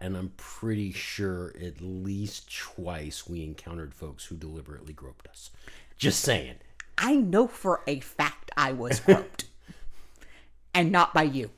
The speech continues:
Speaker 2: <laughs>
Speaker 1: I think that same person groped me, too, if it's any consolation. He was a little weird.
Speaker 2: He was a little handsy. <laughs> Yeah, I mean, it's weird when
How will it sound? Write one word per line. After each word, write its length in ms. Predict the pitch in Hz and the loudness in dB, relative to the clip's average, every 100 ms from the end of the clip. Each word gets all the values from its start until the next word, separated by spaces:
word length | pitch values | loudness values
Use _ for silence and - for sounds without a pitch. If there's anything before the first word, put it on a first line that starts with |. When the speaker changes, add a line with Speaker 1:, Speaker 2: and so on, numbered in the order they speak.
| - - | -20 -12
Speaker 2:
<laughs> 220 | - - - - - - 277 - - - - - - - 254 277 - - - | -4 2 4 8 8 6 2 -4 -8 -10 -18 -20 -18 -8 -6 -6 -10 -12 2
Speaker 1:
I 100 | 151 | 2
think 300 | 156 202 208 | 4 0 2
that 180 | 147 - | 2 4
same 220 | 151 139 | 4 4
person 340 | - 113 123 | 2 -2 0
groped 320 | 98 104 - 101 | 0 0 0 -2
me, 100 | 90 | 4
too, 240 | 185 143 - | 4 4 -2
if 80 | |
it's 160 | 120 - | -2 4
any 140 | - 196 | 6 6
consolation. 800 | 160 135 113 113 92 82 - - - - - - | 6 4 4 4 2 -2 -8 -16 -20 0 2 4
He 160 | 165 208 | 6 8
was 200 | 196 170 | 8 10
a 80 | 147 | 6
little 320 | 135 131 123 | 8 6 6
weird. 320 | 113 - - - 349 330 - - | 4 0 -8 -4 -2 -4 -10 -2
Speaker 2:
He 220 | 262 320 | 2 8
was 160 | 302 | 8
a 20 | 294 | 8
little 200 | 285 294 | 6 8
handsy. 480 | 262 269 233 123 - - - - | 8 6 4 0 -4 -10 -8 0
<laughs> 160 | 180 - - - 269 - - - - - - - 180 | 0 0 -12 -4 -4 -4 -20 -20 -20 -20 -20 -14 -2
Yeah, 360 | 226 254 151 - | 0 2 0 2
I 60 | |
mean, 260 | 202 202 190 - - - - - | 2 2 0 -8 -20 -20 -18 2
it's 200 | 254 277 | 2 2
weird 640 | 269 185 165 170 190 196 - 180 | 0 2 4 4 4 2 -2 2
when 520 | 185 175 170 165 160 | 4 4 2 0 -4